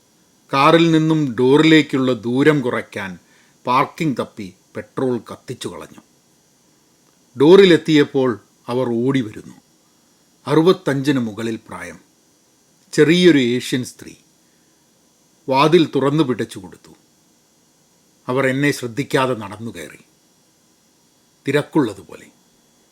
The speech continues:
കൗണ്ടറിൽ ആരുമില്ല. സ്ത്രീക്കും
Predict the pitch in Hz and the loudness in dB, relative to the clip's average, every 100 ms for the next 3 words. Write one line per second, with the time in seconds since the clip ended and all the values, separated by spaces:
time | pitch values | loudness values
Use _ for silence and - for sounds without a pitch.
0 | _ _ _ _ _ _ _ _ _ 175 | _ _ _ _ _ _ _ _ _ 2
1 | 196 220 226 214 160 175 208 160 113 92 | 4 6 6 6 6 6 4 2 -2 -8
2 | - _ _ _ _ _ _ _ _ _ | -18 _ _ _ _ _ _ _ _ _
3 | - 143 147 143 180 196 | -8 -2 -2 0 -2 -2